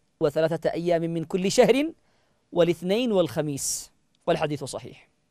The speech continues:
كما جاء أيضًا فضل خاص بصيام يوم عرفة لغير الحاج دون هذا، دون هذه التسع. قال النبي صلى الله عليه وسلم عندما سئل عن صيام يوم عرفة قال: "يكفر السنة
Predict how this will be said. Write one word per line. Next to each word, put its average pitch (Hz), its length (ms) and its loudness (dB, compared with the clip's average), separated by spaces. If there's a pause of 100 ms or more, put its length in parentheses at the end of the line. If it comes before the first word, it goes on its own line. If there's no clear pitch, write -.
(720)
كما 185 260 0
جاء 226 360 2
أيضًا 214 360 4 (280)
فضل 185 480 0
خاص - 500 -8 (640)
بصيام 202 560 2
يوم 196 480 -2
عرفة 196 560 2
لغير 220 420 4
الحاج 220 340 2 (720)
دون 262 220 2
هذا، 254 320 10 (240)
دون 196 340 -2
هذه 208 300 2
التسع. 165 480 -2 (440)
قال 214 180 6
النبي 226 360 -2
صلى 202 160 0
الله 202 280 0
عليه 190 280 0
وسلم 180 400 -2
عندما 170 320 0
سئل 196 300 -2
عن 180 140 2
صيام 208 320 0
يوم 190 300 0
عرفة 170 380 4 (720)
قال: 190 180 6
"يكفر 196 520 0
السنة 208 360 -4